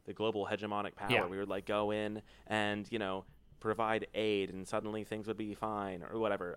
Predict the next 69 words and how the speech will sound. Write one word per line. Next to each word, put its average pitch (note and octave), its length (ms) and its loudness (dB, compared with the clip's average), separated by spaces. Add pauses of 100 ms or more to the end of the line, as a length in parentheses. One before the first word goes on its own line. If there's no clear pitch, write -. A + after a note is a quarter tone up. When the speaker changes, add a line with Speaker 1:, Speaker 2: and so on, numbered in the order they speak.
Speaker 1:
until C3 300 6
other A2 220 6
examples G2 400 0
<laughs> - 20 -2
in D#3+ 300 4
popular C#3+ 400 6
culture G#2 420 2 (100)
that G#2+ 320 2
it G#2 100 -2
kind G#2+ 160 0
of, G2 80 0
like, G2 180 -2 (180)
that A2 200 4
interpretation G#2+ 600 -2 (120)
ended G2 360 -4 (160)
after - 200 -12
Superman F2+ 360 -10
Returns, D2 520 -16
in B2+ 160 6
my G2+ 220 4
mind. C#2 280 -8 (220)
Speaker 2:
Yeah, A#2+ 340 8 (100)
i-, - 60 2
in F#3+ 240 12
terms, G3 240 8
especially F#3 340 8
in D3 60 8
terms C3 180 6
of A#2+ 60 6
the A2 80 8
films, G#2 440 2
Speaker 1:
Mm-hmm. G#2+ 100 6
Speaker 2:
I A2+ 60 4
think, G2+ 260 2
I, C3 60 10
you C#3 180 10
know, B2+ 100 10
the C3 80 6
comics, C#3 420 6
you D3 60 6
know, A2+ 160 10
there's B2+ 180 6
the B2 80 6
New A#2+ 140 8
fifty-two B2 400 2
Superman, A2+ 580 6
he's, G#2+ 140 6
like, F#2+ 160 2
dies, A#2 360 10
comes A2 180 2
back A2 200 6
from G#2 120 2
the G2+ 80 2
dead, G#2+ 400 8
you C3 60 2
know, C3 100 8
all C#3 100 10
that. B2+ 100 6
I B2+ 100 8
don't A#2 140 6
try A2+ 140 6
and G2+ 100 0
keep A2 200 -4
track A2 240 4
of G#2 40 2
that, A2 140 6
but A#2 100 4
I A2 100 8
think, A#2+ 400 4